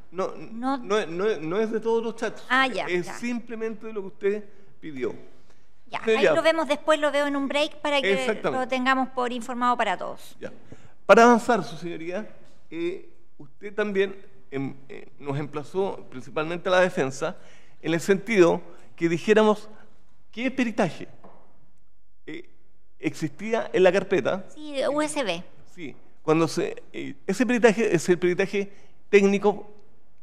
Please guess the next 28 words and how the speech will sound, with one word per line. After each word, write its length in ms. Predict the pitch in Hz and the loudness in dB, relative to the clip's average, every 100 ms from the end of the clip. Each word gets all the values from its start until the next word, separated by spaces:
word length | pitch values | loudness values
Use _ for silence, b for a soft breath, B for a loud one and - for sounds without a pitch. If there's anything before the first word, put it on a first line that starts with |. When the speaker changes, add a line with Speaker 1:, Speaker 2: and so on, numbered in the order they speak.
| - - - - - - | -12 -12 -12 -12 -12 0
Speaker 1:
cuarenta 320 | 165 170 175 170 | 6 8 6 2
y 40 | |
cinco, 680 | - 226 - 240 214 - - | 2 2 4 0 -2 -4 -8
dos 120 | - | -4
mil 160 | 147 160 | -2 -2
dieciocho, 540 | 180 - 247 240 226 - b b b b | -4 0 -2 0 -6 -6 b b b b
en 160 | - 196 | 6 8
la 80 | 196 | 8
página 400 | 214 - 202 - - | 6 4 0 -2 -8
setenta 440 | - 165 170 170 | -6 0 2 4
y 120 | 208 240 | 6 6
uno, 260 | 214 196 | 6 4
su 140 | 196 - | 2 -2
señoría, 520 | 196 185 180 196 214 - - - - - - - - - | 0 2 2 0 -2 -10 -12 -12 -12 -12 -12 -12 -12 -6
que 220 | - 175 - | 0 2 10
es, 380 | 185 185 - - | 10 10 4 -6
eh, 220 | - 165 - | 0 0 4
invocado 580 | 175 170 160 196 196 185 | 2 4 10 12 12 10
por 120 | 180 | 6
el, 280 | 180 160 - - - | 4 2 -4 -10 -8
eh, 180 | 151 - | -8 -4
hecho 280 | 165 160 175 | -2 2 4
número 260 | 175 165 | 4 2
seis 480 | - 226 226 226 - - | 2 6 6 6 -6 -8
de 120 | 147 | 0
la 80 | 180 | 0
Fiscalía, 560 | 165 202 214 214 202 226 - - - - - - - - - - - - - - - | 0 0 0 2 0 0 -8 -12 -12 -12 -12 -12 -12 -12 -12 -12 -12 -12 -12 -12 -12
y 180 | 156 | -12